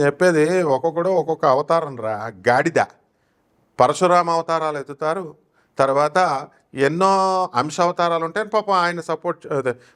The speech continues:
మనల్ని సపోర్ట్ చేస్తూ ఇంకొక ఆయన దానికి సమాధానం చెప్పారు. అరే స్టూపిడ్ ఫెలోస్, పోయే కాలం ఏంట్రా మీకు? సంకర జాతి కంచర గాడిదల్లాగా ఎందుకురా పెడతారు? మిగతా ఛానల్ వెధవలు, ఉం? ఈ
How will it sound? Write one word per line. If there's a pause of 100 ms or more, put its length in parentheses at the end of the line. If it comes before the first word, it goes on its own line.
(100)
మనల్ని
సపోర్ట్
చేస్తూ
ఇంకొక
ఆయన
దానికి
సమాధానం
చెప్పారు. (640)
అరే
స్టూపిడ్
ఫెలోస్, (100)
పోయే
కాలం
ఏంట్రా
మీకు? (720)
సంకర
జాతి
కంచర (140)
గాడిదల్లాగా
ఎందుకురా
పెడతారు? (440)
మిగతా (100)
ఛానల్
వెధవలు, (380)
ఉం? (260)
ఈ